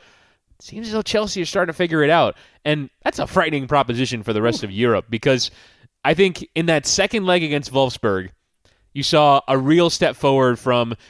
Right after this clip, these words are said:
Speaker 1: I think, where they were even a week before in terms of the quality of their play. And if Chelsea can figure out, ultimately to me, to be the best team in the world, you have to be the best team in the world at your game,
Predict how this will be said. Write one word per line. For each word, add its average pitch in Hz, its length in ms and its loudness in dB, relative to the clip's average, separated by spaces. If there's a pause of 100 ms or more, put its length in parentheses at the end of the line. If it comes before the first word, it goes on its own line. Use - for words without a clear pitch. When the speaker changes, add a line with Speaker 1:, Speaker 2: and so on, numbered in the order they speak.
(100)
Speaker 1:
I 127 120 -2
think, 139 160 -2
where 139 240 2
they 135 100 2
were 135 160 2
even 147 240 -2
a 123 60 -2
week 131 300 -4
before 127 440 0
in 104 140 -4
terms 113 240 -6
of 107 100 -4
the 101 80 -10
quality 113 360 0
of 104 40 -4
their 98 120 -2
play. 117 420 0 (380)
And 127 160 0
if 120 100 -2
Chelsea 202 340 0
can 160 120 -10
figure 143 280 0
out, 139 240 4 (420)
ultimately 320 420 2
to 180 140 -2
me, 156 420 0 (380)
to 175 120 0
be 208 160 2
the 190 140 2
best 160 260 2
team 156 160 -2
in 135 60 -2
the 120 80 0
world, 107 520 0 (260)
you 170 160 2
have 247 140 2
to 233 80 -2
be 208 80 0
the 160 100 0
best 151 280 0
team 151 180 -4
in 131 80 -2
the 120 80 -6
world 120 380 0
at 135 160 -2
your 120 200 -2
game, 101 460 -8